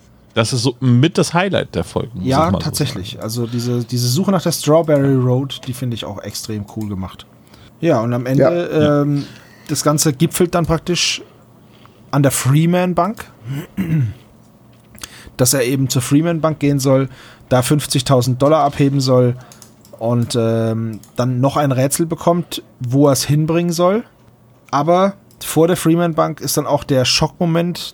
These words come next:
Speaker 2: der Folge, wie ich finde, wo er sagt, „Tja, leider ist das Spiel rum“,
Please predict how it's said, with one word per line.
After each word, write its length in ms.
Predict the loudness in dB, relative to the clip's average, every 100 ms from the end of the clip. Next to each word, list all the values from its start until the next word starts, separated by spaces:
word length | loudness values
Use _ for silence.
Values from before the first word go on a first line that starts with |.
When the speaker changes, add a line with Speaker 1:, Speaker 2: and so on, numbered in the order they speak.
| -4
Speaker 2:
der 100 | 0
Folge, 520 | 2 2 2 -2 -4 -6
wie 120 | -4
ich 100 | -2
finde, 360 | 0 2 2 0 -4 -20 -20 -20 _ _ -14 0
wo 140 | 2
er 60 | 4
sagt, 240 | 2 2
„Tja, 180 | 2 4
leider 300 | 4 4 4
ist 140 | 2
das 80 | -2
Spiel 200 | -2 0
rum“, 400 | 2 2 2 -2